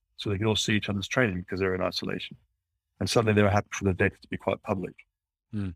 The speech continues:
Speaker 1: And I guess the thing we're trying to do with Ludum is that within your club, so it's all within your club, you can all see each other's training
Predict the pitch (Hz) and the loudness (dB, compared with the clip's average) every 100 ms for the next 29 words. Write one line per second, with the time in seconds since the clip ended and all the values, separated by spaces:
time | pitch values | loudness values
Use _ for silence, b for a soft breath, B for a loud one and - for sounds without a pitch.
0 | _ _ - 117 131 - 107 156 135 - | _ _ -2 2 2 0 -2 0 2 2
1 | 117 104 107 98 117 107 95 90 104 95 | 0 2 0 2 2 2 0 -4 -8 -4
2 | 113 110 101 - 123 95 - 110 135 107 | 0 2 2 2 0 0 0 -2 -2 -2
3 | 95 110 98 - 101 87 - _ _ _ | -2 -2 -4 0 0 0 -4 _ _ _
4 | _ - 95 110 107 - 104 110 101 - | _ -12 -4 -2 -2 -2 -4 -4 -4 -2
5 | 110 117 135 | -2 -2 -6